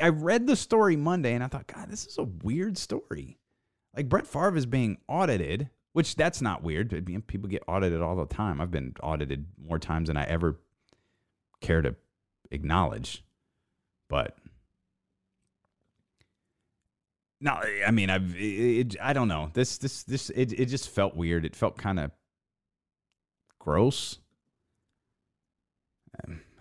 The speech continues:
I don't know. Again, I get it. Probably, probably overreacting. Uh, just because there aren't any sports happening doesn't mean you can't gamble. Uh, there's all sorts of odds going up at Vegas, uh,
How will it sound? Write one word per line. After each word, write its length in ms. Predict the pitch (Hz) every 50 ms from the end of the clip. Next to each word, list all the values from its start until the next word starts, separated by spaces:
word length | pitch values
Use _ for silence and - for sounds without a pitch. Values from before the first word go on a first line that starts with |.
| - - -
I 60 | -
don't 120 | - -
know. 60 | - - - _ 185
Again, 340 | 175 107 95 85 87 90 - - _ _ -
I 40 | 107
get 180 | 92 85 73 76
it. 180 | 71 - - - - _ _ _ _ _ _
Probably, 460 | - 101 101 95 80 85 82 76 80 - - - _ _ _ _ _ _ _ _ _ _ _ _ _ _ _ _ _ _
probably 360 | - 101 92 82 71 71 71
overreacting. 800 | 67 65 64 64 62 55 55 57 58 55 58 - - - - 78 - - _ _ _ _ _ _ _ _ _ _ _ _ _ _ _ _ _ _ _ _ _
Uh, 320 | - 98 101 101 101 95 82
just 220 | 98 120 151 -
because 240 | 175 147 170 160 135
there 120 | 143 139
aren't 200 | 139 143 143 139
any 140 | 131 120 110
sports 320 | 101 - - 123 123 113
happening 320 | - 104 95 92 101 98 95
doesn't 200 | 95 101 104 98
mean 100 | 101 104
you 80 | 95
can't 220 | 85 110 101 85 80
gamble. 380 | 90 95 98 87 76 76 76 - _ _ _ _ -
Uh, 160 | 80 85 87
there's 180 | 85 98 107 110
all 280 | 110 113 120 127 123
sorts 320 | 110 - 120 120 123 107 -
of 100 | 90 87
odds 300 | 90 107 104 92 90 87
going 220 | 90 90 90 90
up 140 | 92 92 90
at 60 | 73
Vegas, 480 | 65 82 90 92 82 80 78 - - -
uh, 440 | - 78 78 76 76 76 73 71